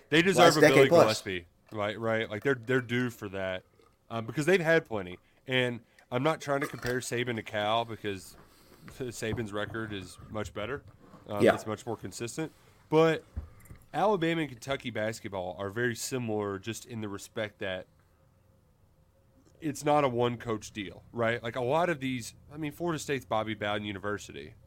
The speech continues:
Speaker 1: and then they had one other guy win with Jimbo. Like, a lot of these big-time programs for Georgia, hell, it was Vince Dooley. <laughs> That was it for the longest time. You had, uh, a Tubby Smith kind of Mark Richt there.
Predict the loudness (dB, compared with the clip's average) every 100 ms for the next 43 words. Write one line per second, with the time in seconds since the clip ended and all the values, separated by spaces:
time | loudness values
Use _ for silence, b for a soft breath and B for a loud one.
0 | -10 -8 -6 -6 -6 -6 -4 -4 -4 -6
1 | -6 -6 -6 -10 -10 -14 -14 -12 -10 -12
2 | -16 -20 -18 -8 2 4 6 6 6 4
3 | 0 -6 -4 -4 -2 -6 -4 -2 -2 -2
4 | -6 -6 -2 -2 -2 -4 -4 -4 -4 -4
5 | -6 -6 -6 -4 -2 -2 -4 -8 _ _
6 | _ _ -12 -12 _ -10 -6 -4 0 0
7 | 0 -6 -2 -2 -2 -4 -6 -8 -8 _
8 | _ -10 -2 0 0 -4 -16 _ _ -6
9 | 0 0 0 -4 0 0 0 -4 2 2
10 | 2 -4 -2 0 0 0 0 0 0 -2
11 | 0 -2